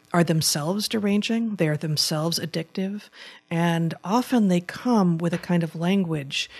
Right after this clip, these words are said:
that if you just think about it, doesn't make sense. So very often I've heard young people were told as teenagers, "Well,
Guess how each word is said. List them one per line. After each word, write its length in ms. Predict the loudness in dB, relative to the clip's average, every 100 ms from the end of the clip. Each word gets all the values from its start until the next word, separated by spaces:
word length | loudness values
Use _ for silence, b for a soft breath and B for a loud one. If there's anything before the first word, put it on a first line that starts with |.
| B
that 240 | -2 -2 -2
if 160 | -6
you 100 | -6
just 420 | -2 -2 -2 -6 -12 _
think 360 | -12 -2 0 0
about 300 | -2 0 0
it, 120 | -2
doesn't 280 | -2 -2 -2
make 220 | -4 -6
sense. 680 | -8 -8 -8 -12 -8 -6 -6 b b b
So 200 | -4 -4
very 400 | -2 0 4 6
often 320 | 6 4 0 -2
I've 180 | -4 -6 -4
heard 260 | -4 -6 -12 -18 -2
young 220 | 0 0
people 400 | -2 -4 -4 -6
were 140 | -8
told 400 | -8 -6 -4 -6
as 100 | -8
teenagers, 680 | -8 -4 -4 -4 -6 -4 -6 _ _ _ _ _ _ _ _ _ _ _ -20 B B
"Well, 320 | 2 4 4